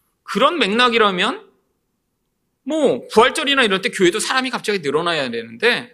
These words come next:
그렇진 않죠. 거의 비슷합니다. 근데 미국은 그렇지가 않아요. 정말 부활절이 되면 정말 사람이 훨씬 더 많아집니다. 크리스마스에도 마찬가지고요. 근데 그 사람들이 그럼 평소에 뭐 했냐? 교회를 안 다녀요.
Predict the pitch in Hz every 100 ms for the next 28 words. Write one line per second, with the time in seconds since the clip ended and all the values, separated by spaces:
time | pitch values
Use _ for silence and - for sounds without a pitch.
0 | 160 - 220 392 - - - 143 165 _
1 | _ - - - 349 - 160 - 381 330
2 | 127 127 _ _ _ _ _ - 269 170
3 | 202 285 240 175 - 262 220 60 - 165
4 | - _ _ _ _ _ _ _ 220 262
5 | 269 - 208 226 247 226 196 254 196 120
6 | - _ _ - 240 320 214 - 302 349
7 | - - - 311 453 - 427 349 170 -
8 | - - _ _ _ _ _ _ _ -
9 | 233 240 247 - 180 165 247 - - _
10 | _ - - 165 156 - _ _ _ _
11 | _ _ - - 247 269 277 254 226 220
12 | 330 320 190 - 139 143 226 - _ _
13 | - 202 - - 147 151 131 131 - 151